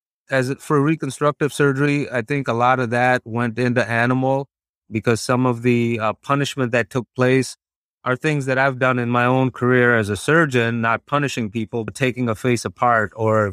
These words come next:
taking skin off another person for therapeutic reasons. Those are things that are incorporated into the novel.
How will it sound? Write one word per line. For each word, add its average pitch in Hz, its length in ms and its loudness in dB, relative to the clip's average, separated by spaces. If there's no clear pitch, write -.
taking 123 360 -2
skin 127 320 -2
off 117 220 0
another 117 320 2
person 117 680 -2
for 113 300 0
therapeutic 123 600 0
reasons. 117 480 -2
Those 123 200 4
are 120 80 4
things 120 320 0
that 113 140 2
are 110 120 2
incorporated 110 580 0
into 110 200 0
the 104 100 -2
novel. 104 380 -2